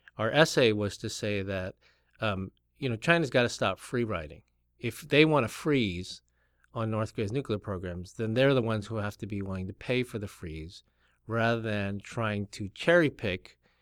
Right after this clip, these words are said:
things they don't like about U S military deployments in the region and then putting those on offer as our payment, the U S payment for a North Korean freeze. Um, uh, China needs to pay for a freeze.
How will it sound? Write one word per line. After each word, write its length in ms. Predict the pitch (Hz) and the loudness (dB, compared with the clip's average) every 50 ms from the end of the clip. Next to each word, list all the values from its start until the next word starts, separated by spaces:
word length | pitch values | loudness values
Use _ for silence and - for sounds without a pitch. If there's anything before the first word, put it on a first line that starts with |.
| _ _ _ _ _ - | _ _ _ _ _ -2
things 280 | - 131 123 123 113 107 | 0 0 2 0 0 0
they 160 | 120 110 110 | 0 0 0
don't 240 | 107 107 110 110 120 | 0 -4 -4 -2 2
like 280 | 131 135 135 - - | 4 4 4 4 2
about 220 | 117 113 107 107 120 | 0 0 0 0 0
U 160 | 117 117 110 | 0 0 0
S 180 | 107 - - - | -2 -2 -4 -6
military 480 | 117 107 104 101 - - 110 101 101 | -6 -4 -4 -6 -4 -4 -2 -2 -2
deployments 580 | 101 110 95 - - 113 104 98 98 92 - - | -4 -6 -8 -8 -4 -4 -2 -2 -4 -6 -8 -10
in 80 | 101 98 | -10 -8
the 80 | 98 | -4
region 520 | 117 151 165 156 123 - 110 104 95 101 - _ _ _ _ _ - | 0 2 2 2 2 0 0 0 -2 -4 -6 _ _ _ _ _ -8
and 140 | 123 113 | -4 -2
then 120 | 110 110 101 | -2 -2 -4
putting 380 | - - - 131 123 117 107 | -2 -2 0 2 2 2 0
those 280 | 104 120 120 123 123 123 | 2 2 2 2 0 0
on 160 | 120 107 110 | -2 -4 -4
offer 640 | 104 101 104 101 98 - - - 98 95 87 90 - _ _ _ _ _ _ _ - | -4 -4 -4 -4 -6 -6 -8 -10 -8 -8 -8 -10 -12 _ _ _ _ _ _ _ -8
as 440 | - 107 98 90 90 87 - - - _ _ _ _ - | -6 -6 -4 -6 -6 -8 -8 -10 -12 _ _ _ _ 0
our 160 | - 139 147 151 | 4 6 6 6
payment, 720 | - - - 120 107 104 92 90 80 78 - - - - _ _ - | 4 2 -2 -2 0 0 -2 -4 -6 -8 -12 -14 -20 -20 _ _ -8
the 80 | 98 | -2
U 140 | 107 123 135 | 2 4 4
S 120 | 139 131 - | 4 2 0
payment 560 | - - 120 104 90 85 80 82 - - _ _ _ _ _ _ _ _ | -6 -6 -6 -4 -4 -6 -8 -10 -14 -18 _ _ _ _ _ _ _ _
for 300 | _ - - 110 104 101 | _ -10 -6 -4 -4 -4
a 40 | 101 | -4
North 300 | 101 104 98 98 - _ | -4 -4 -6 -6 -8 _
Korean 240 | - 110 95 85 87 | -14 -12 -12 -12 -12
freeze. 480 | - - - 104 80 69 - - - _ _ _ _ _ _ _ _ _ _ _ - | -14 -12 -12 -12 -12 -14 -16 -20 -20 _ _ _ _ _ _ _ _ _ _ _ -6
Um, 440 | 107 104 101 95 90 90 87 92 - _ _ _ - | -4 -4 -4 -4 -6 -8 -10 -14 -16 _ _ _ -12
uh, 300 | - 104 98 92 90 - - - | -10 -10 -10 -10 -10 -12 -12 -2
China 280 | - 156 160 165 151 | 2 2 4 4 2
needs 180 | 131 117 - - | 0 0 -2 -6
to 60 | - | -10
pay 180 | - 117 104 92 | -8 -8 -8 -8
for 160 | - - 95 | -8 -12 -14
a 40 | 90 | -14
freeze. 540 | - - 123 95 71 71 76 - - - | -14 -12 -12 -12 -12 -12 -14 -16 -20 -20